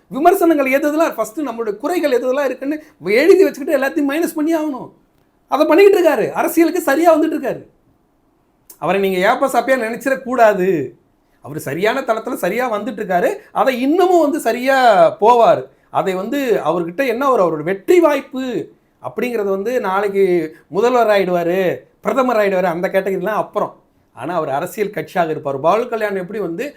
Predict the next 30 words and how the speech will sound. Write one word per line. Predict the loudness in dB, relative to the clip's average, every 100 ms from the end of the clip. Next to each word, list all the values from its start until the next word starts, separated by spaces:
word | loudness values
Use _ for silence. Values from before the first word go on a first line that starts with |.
| _
அவருடைய | -2 0 2 0 -2
கட்சி | -4 -4 -6 -4
வந்து | -4 -4 -4
எப்படி | -4 -4 -6 -2
ஆந்திர | -2 -2 -4 -2
அரசியலில் | -2 -2 -6 -6 -6
ஒரு | -4
மாற்றத்தை | -4 -4 -6 -4 -6
கொடுத்ததோ, | -6 -8 -8 -8 -8 -6 -4 -2 -4 -6 _ _ _ -6
அதே | -2 2 2
போல | 2 -2 -4 -4 -2 0 0 -2 -4 _ _ _ _ _ _ _ _ -6
விஜயுடைய | -4 0 2 2 2 2
அரசியல் | 0 -2 -4
வருகை, | -2 -2 0 0
விஜயுடைய | 0 0 0 2
அரசியல் | -2 -4 -8 -6
கட்சி | -8 -8 -6
தமிழகத்தில் | -4 -2 -2 -4 -6 -6 -2
ஒரு | -2
மாற்றத்தை | -2 -4 -4 -8 -8
கொடுக்கறதுக்கு | -8 -8 -6 -6 -4
நிறைய | -6 -4
வாய்ப்புகள் | -2 -2 -4 -8 -8 -6
உண்டு. | -8 -10 -14 _ _ _ _ _
அதுல | -4 0 0
வந்து | 0 0 6 6 6 -2 _ -2
அந்த | 0 2
மஞ்சள்னு | 2 2 4 4 4
சொல்றோம் | 2 0 0
இல்லையா, | 0